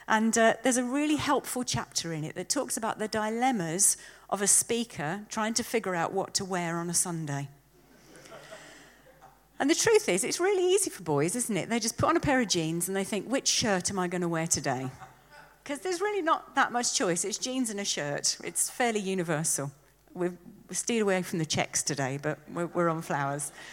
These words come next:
But for women, do you know what? It's a whole lot more complicated because we do have a concern about what we look like. 'Cause the truth is, do, women do criticise each other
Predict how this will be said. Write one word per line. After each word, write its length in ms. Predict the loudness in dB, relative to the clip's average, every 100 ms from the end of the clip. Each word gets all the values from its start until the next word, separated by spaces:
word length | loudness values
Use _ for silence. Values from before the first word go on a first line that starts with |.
| -16 -16 -18 -20 -20 -4 0
But 120 | 2
for 160 | 4
women, 380 | 6 6 4 0 -4 -6
do 100 | 0
you 80 | 2
know 80 |
what? 140 | 4 2
It's 80 | 0
a 60 |
whole 320 | 0 2 4
lot 180 | 4 2
more 160 | 2 0
complicated 880 | -2 -4 -4 -6 -6 -6 -8 -8 -8
because 340 | -4 -2 0
we 140 | -2
do 420 | -2 -4 -2 -2 -2
have 180 | -4 -4
a 60 |
concern 640 | -6 -4 -2 -2 -2 -4 -6
about 260 | -6 -8
what 180 | -8 -8
we 80 | -8
look 300 | -8 -10 -10
like. 420 | -10 -10 -14 -20 _ _ -6
'Cause 160 | -6
the 100 | -4
truth 300 | -4 -2 -2
is, 160 | -4 -4
do, 280 | -4 -4 -4
women 380 | -2 0 0 0
do 340 | 0 0 0
criticise 600 | -4 -6 -4 -2 -2 -4
each 260 | -6 -6 -6
other 380 | -6 -4 -6